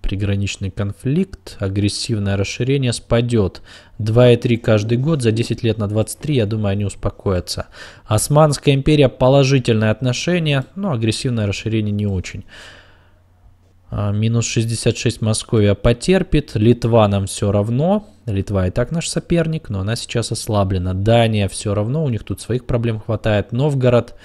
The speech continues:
Новгород потерпит. У них не те союзники, чтобы выдвигать нам претензии. Нам страшна сейчас только Польша. Казань почти не огорчилась.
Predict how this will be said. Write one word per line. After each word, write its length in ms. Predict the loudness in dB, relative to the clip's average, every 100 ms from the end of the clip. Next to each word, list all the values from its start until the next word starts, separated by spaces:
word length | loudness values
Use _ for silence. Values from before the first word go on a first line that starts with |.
| -20 -20 -20 -20 _ _ -8
Новгород 680 | 0 2 2 4 4 4 2
потерпит. 840 | -2 2 0 2 -2 -4 -6 -12 -14 _ -20 _ _ _ _ -20 _ _ _ _ -20 -18
У 140 | -10 -4
них 420 | -4 -4 -10 -18 -20 -20 _
не 260 | -6 -2 0
те 220 | 2 2
союзники, 600 | 4 2 4 2 0 -2
чтобы 320 | -2 -2 -2
выдвигать 500 | 0 2 2 2 2
нам 160 | 0 -2
претензии. 540 | 0 2 4 4 0
Нам 180 | -2 -4
страшна 460 | -4 -2 -2 -2 -4
сейчас 360 | -4 -2 -2
только 420 | -2 -2 -2 -2 -6
Польша. 600 | -2 -2 -2 -2 -6 -8 -18 -20 -20 _ _ _ _ -20 _ _ _ _ -20 -20 _ _ _ _ -20 -20 -20 _ _ _ _ _ _ _ _ _ _ _
Казань 460 | 2 2 4 2 2
почти 440 | -2 -4 -4 -4
не 120 | -2 -2
огорчилась. 840 | -2 -4 -4 -6 -4 -6 -10